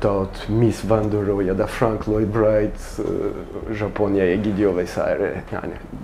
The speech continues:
bütün dünyayı ve modern mimariyi aslında etkileyen, e,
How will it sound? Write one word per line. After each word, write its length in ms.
bütün 320
dünyayı 520
ve 80
modern 400
mimariyi 800
aslında 460
etkileyen, 720
e, 80